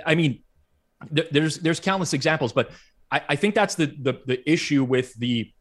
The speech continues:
the different crowds, right? There's obviously a crowd that supports analytics. There's the people that hate it, but the people that hate it, I think, don't have a,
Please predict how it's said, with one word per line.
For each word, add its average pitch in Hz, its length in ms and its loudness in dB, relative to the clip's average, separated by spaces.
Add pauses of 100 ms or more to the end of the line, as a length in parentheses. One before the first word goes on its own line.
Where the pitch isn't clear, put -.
(840)
the 135 140 2
different 151 360 0
crowds, 92 380 -2
right? 117 160 2
There's 120 160 -2
obviously 135 320 2
a 127 40 0
crowd 131 280 0
that 117 40 -10
supports 120 400 -4
analytics. 110 440 -4
There's 104 120 -8
the 113 60 -6
people 120 280 0
that 98 140 2
hate 123 220 0
it, 95 180 -6
but 120 120 0
the 135 80 2
people 185 280 0
that 165 160 2
hate 147 260 0
it, 107 200 -2 (240)
I 123 80 0
think, 147 220 0
don't 143 160 2
have 147 160 4
a, 117 160 -2